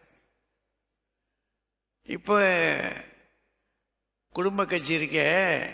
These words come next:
அது கொலை பட்டினியா கிடக்கு,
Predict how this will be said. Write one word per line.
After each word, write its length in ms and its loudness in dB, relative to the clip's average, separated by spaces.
அது 300 -4
கொலை 260 4
பட்டினியா 420 2
கிடக்கு, 420 -2